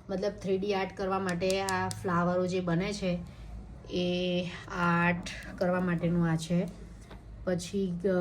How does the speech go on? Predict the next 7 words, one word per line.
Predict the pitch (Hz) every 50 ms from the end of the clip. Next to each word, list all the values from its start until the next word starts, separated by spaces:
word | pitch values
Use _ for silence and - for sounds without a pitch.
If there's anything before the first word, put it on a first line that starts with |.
| 175 175 170 170 170 165 160 156 - - -
લાઇનિંગ | 185 180 180 180 180 185 185 190 190
માટેની | 190 180 175 170 180 180 185 185 180
ગ્લિટરની | 165 175 175 175 170 180 185 185 180 180 170 175 - - - - - - - - - - - - - - - - - - - - - - - 190 190 185 185 185 185 185
જેલ | 175 165 180 180 175 175 170 170
છે | 170 - 180
આ | 170 165 165 165
રહી. | 165 185